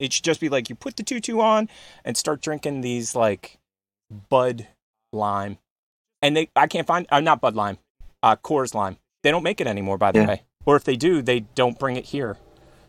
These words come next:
Speaker 1: to my part of the country.
Speaker 2: It's okay.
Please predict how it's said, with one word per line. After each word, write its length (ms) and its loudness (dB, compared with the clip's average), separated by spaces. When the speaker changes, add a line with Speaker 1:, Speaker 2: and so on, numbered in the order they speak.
Speaker 1:
to 120 -6
my 240 0
part 260 -2
of 60 -8
the 80 -8
country. 420 -10
Speaker 2:
It's 200 4
okay. 400 6